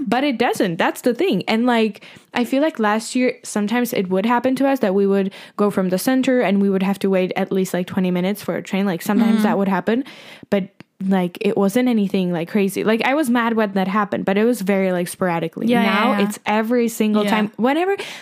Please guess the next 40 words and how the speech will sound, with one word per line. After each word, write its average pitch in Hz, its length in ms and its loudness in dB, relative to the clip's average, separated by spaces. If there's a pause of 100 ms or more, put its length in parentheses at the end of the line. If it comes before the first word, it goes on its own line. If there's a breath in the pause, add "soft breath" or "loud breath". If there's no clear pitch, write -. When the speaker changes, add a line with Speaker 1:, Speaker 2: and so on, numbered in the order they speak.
(100 loud breath)
Speaker 1:
like, 311 200 0
whatever 311 300 2
time 277 220 0
you're 269 120 4
going, 208 460 -2
<laughs> - 80 -20
Speaker 2:
Yeah. 220 360 2
Speaker 1:
you 285 60 2
know, 277 140 0
like, 285 260 -2
it 254 80 -2
doesn't 294 280 0
even 285 140 2
Speaker 2:
For - 40 2
Speaker 1:
matter 233 180 2
Speaker 2:
sure. 190 80 2
Speaker 1:
if 202 120 0
it's 208 100 -4
early 196 260 2
in 170 60 0
the 175 60 -4
morning, 311 340 0 (400 loud breath)
if 208 180 0
it's 180 200 -4
normal 285 260 2
morning, 269 360 2
if 170 180 -6
it's - 100 -12
the 240 120 0
evening, 226 360 2
it - 60 -2
doesn't 190 240 0
matter. 175 200 0
Speaker 2:
'Cause, 262 60 4
like, 254 200 0
ten 254 180 2
o'clock 247 440 0
on 220 120 2
a 214 80 2
Sun-, 196 380 0